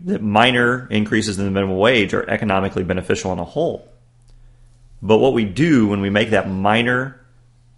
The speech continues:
increase in a minimum wage is that there's a certain level of job, which is that that falls right between the minimum wage where it is now and the minimum wage where we're raising it, that is now priced out, and we're getting rid of those people.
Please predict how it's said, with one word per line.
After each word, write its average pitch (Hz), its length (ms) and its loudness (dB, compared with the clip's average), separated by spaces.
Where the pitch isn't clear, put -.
increase 117 520 -2
in 95 60 -6
a 95 40 -2
minimum 104 320 -2
wage 90 420 -2
is 107 140 2
that 110 160 2
there's 107 200 2
a 98 160 4
certain 147 760 -2
level 120 320 4
of 110 80 -2
job, 87 380 2
which 90 160 -4
is 95 100 -4
that 107 180 2
that - 120 -12
falls 101 220 2
right 98 140 2
between 98 220 -4
the 95 60 -4
minimum 101 300 -2
wage 98 240 0
where 98 200 0
it 95 60 -2
is 110 120 -2
now 92 360 -4
and 101 120 -2
the 95 40 -2
minimum 101 240 0
wage 95 180 2
where 95 120 -2
we're 90 100 -2
raising 113 400 0
it, 87 180 -6
that 101 160 2
is 95 120 0
now 110 180 4
priced - 520 0
out, - 360 -8
and 101 120 0
we're 107 80 2
getting 104 340 0
rid 110 220 0
of 87 200 -2
those 98 280 2
people. - 440 -10